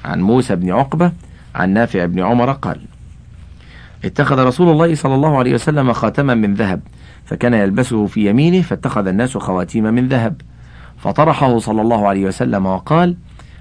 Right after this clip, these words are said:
'لا ألبسه أبدا'، فطرح الناس خواتيمهم". حاشية:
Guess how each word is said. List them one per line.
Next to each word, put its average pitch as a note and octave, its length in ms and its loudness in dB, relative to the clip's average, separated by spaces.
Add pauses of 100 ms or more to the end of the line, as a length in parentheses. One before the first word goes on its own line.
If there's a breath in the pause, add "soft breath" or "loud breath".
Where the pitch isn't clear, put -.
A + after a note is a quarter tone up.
(120)
'لا B2+ 260 2
ألبسه A2+ 560 0
أبدا'، F#2+ 340 -2 (680 loud breath)
فطرح B2 420 0
الناس A2 280 -2
خواتيمهم". G2 840 -4 (1300)
حاشية: D#3+ 500 -2